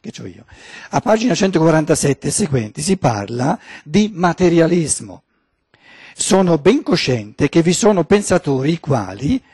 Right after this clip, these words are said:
come il citato Zien, Theodor Zien,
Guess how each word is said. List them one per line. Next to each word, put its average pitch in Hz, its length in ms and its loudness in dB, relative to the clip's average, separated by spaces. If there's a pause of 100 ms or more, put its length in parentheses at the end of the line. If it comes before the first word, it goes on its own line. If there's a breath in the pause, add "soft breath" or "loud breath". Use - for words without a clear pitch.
(280 soft breath)
come 185 460 4
il 165 180 0
citato 165 760 0
Zien, 147 840 -6
Theodor 131 680 -4 (300)
Zien, 123 680 -10